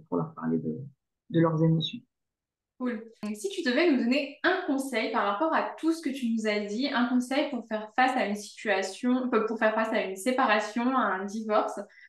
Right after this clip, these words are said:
Speaker 2: euh, avec enfant, sans enfant, qu'est-ce que tu peux, euh, nous donner comme conseil, si tu devais en donner qu'un ?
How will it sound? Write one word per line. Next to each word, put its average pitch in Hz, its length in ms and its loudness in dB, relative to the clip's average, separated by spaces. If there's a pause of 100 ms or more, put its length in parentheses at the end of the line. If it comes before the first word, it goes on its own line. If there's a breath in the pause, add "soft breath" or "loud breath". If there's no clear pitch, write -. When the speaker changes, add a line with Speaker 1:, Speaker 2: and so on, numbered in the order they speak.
(180)
Speaker 2:
euh, 214 60 2
avec 220 460 0
enfant, 247 380 0
sans 220 240 -4
enfant, 214 420 -2 (300 loud breath)
qu'est-ce 285 180 2
que 294 120 2
tu - 200 -6
peux, 294 220 4
euh, 220 200 6
nous 214 120 0
donner 247 320 4
comme 208 240 -2
conseil, - 420 -2
si 262 140 -6
tu 285 140 -2
devais 277 100 2
en 320 80 8
donner 226 260 2
qu'un ? - 160 -8